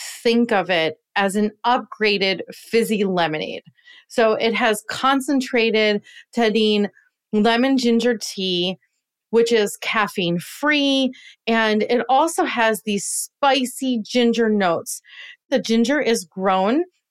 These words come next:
in Peru and Nigeria. That's where it's sourced from. And it also has the flavor of lemongrass and lemon peel.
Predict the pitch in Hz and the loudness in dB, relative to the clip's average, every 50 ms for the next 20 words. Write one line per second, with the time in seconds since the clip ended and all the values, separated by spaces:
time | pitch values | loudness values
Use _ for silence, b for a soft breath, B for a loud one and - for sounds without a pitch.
0 | _ _ - 233 233 233 226 214 214 208 214 - 226 214 190 208 214 233 247 269 | _ _ 0 2 2 4 4 2 0 -2 -2 -2 -2 0 2 2 2 2 2 0
1 | 254 - - 226 214 214 208 196 190 185 190 180 160 - - - - 208 196 190 | 0 -2 0 0 2 2 2 2 0 0 -2 -2 -6 -8 -8 -4 0 0 2 2
2 | 175 180 175 180 196 196 - 175 190 190 185 175 - - - - 196 185 180 180 | 2 2 2 2 0 -2 -2 -2 -2 -2 -2 -2 -6 -8 -4 -2 0 0 0 -2
3 | - - - 170 147 151 160 175 170 B B B B B B B B B B - | -4 -8 -6 -4 -4 -4 -4 -6 -8 B B B B B B B B B B -2
4 | 254 247 247 247 247 247 240 - 254 277 - - 254 269 311 339 330 - 359 339 | 0 2 2 2 0 0 0 0 -2 -2 0 0 2 2 2 2 0 0 0 0
5 | 285 247 233 226 233 220 214 214 220 196 180 202 190 - - - 214 208 208 208 | 0 0 -2 -2 0 0 2 2 0 -2 -4 -6 -8 -8 -6 -2 0 2 2 2
6 | 175 208 - - - 196 180 175 170 180 175 185 220 277 302 311 311 311 311 302 | 0 -2 -4 -2 -2 -2 -4 -4 -6 -10 -10 -4 -2 0 2 2 2 2 2 2
7 | 269 269 277 262 262 254 254 254 254 254 - - - 180 170 170 175 196 220 233 | 2 2 0 2 2 2 2 0 0 -2 -6 -10 -8 -6 -4 -4 -2 0 0 2
8 | 233 233 233 226 226 - - 190 180 165 151 147 | 2 2 0 -2 -4 -4 -2 0 0 0 0 -2